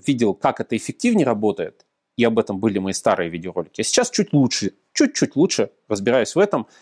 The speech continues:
и продолжаю эту тему изучать. Так вот, информация разбросана по кусочкам, мозг очень быстро это все собирает, когда нам нужно,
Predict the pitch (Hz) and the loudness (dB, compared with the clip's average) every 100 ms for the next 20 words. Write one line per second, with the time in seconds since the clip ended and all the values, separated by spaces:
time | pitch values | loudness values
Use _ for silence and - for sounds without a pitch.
0 | _ _ _ _ 208 156 - 107 110 156 | _ _ _ _ 2 2 2 0 2 4
1 | 143 101 101 - 117 107 90 - - _ | 2 0 -6 -4 -2 -2 -6 -12 -18 _
2 | 202 - 131 - _ _ - - - - | -4 0 -2 -2 _ _ -20 -20 -20 -20
3 | - - _ _ _ _ _ - 139 226 | -20 -20 _ _ _ _ _ -4 0 2
4 | 262 247 180 147 180 214 - 151 180 139 | 2 2 2 2 2 0 0 -2 -2 -2
5 | - 190 - 143 143 175 - - 151 - | 2 2 2 0 2 2 0 -4 -4 -2
6 | 139 135 - 107 101 - - 110 127 110 | 0 0 0 -4 -4 -6 -4 -2 0 0
7 | - 104 120 170 240 254 196 | -2 -2 -2 2 2 4 2